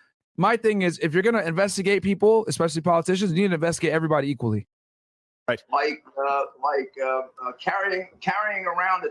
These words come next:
Speaker 3: thirty-eight revolver when you're a drug addict, which is a ten-year felony. That's
Speaker 2: And
Speaker 3: like a
Speaker 2: throwing
Speaker 3: real
Speaker 2: it in a
Speaker 3: crime.
Speaker 2: trash can by a school.
Speaker 3: That's a real crime.
Speaker 2: Yeah.
Speaker 1: Yeah, you cannot ca-, have a weapon, guys, by the way, when you're a drug addict. It's, it's, you become something,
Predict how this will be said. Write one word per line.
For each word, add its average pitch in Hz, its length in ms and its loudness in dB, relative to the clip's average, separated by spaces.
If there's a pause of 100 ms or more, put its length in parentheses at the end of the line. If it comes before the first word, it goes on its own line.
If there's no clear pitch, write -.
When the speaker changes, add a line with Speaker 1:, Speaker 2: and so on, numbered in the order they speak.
Speaker 3:
thirty-eight 196 420 0
revolver 185 520 0
when 151 100 -10
you're 165 180 -8
a 147 60 -6
drug 190 300 -4
addict, 139 260 -6
which - 100 -20
is 113 100 -20
a 123 40 -20
ten-year 170 420 -12
felony. 170 420 -4
That's - 120 -8
Speaker 2:
And 139 80 0
Speaker 3:
like 135 100 -6
a - 40 -10
Speaker 2:
throwing 180 260 0
Speaker 3:
real 180 80 -2
Speaker 2:
it - 20 -2
in 170 60 0
a 151 80 2
Speaker 3:
crime. - 100 -4
Speaker 2:
trash 196 360 -2
can 120 300 -4
by 143 160 -2
a 123 80 -4
school. 208 600 -4 (400)
Speaker 3:
That's - 180 -4
a 170 60 -2
real 180 220 0
crime. 196 400 -4 (280)
Speaker 2:
Yeah. 143 200 0 (240)
Speaker 1:
Yeah, 143 140 2
you 143 180 0
cannot 170 360 0
ca-, 175 180 0
have 151 160 0
a 151 40 2
weapon, 147 340 0
guys, 131 220 2
by 131 180 2
the 127 80 0
way, 131 180 2
when 127 180 0
you're 131 120 2
a 123 60 0
drug 127 200 0
addict. 110 300 0
It's, 117 180 -2
it's, 113 240 -2
you 131 80 0
become 135 380 0
something, 139 400 -4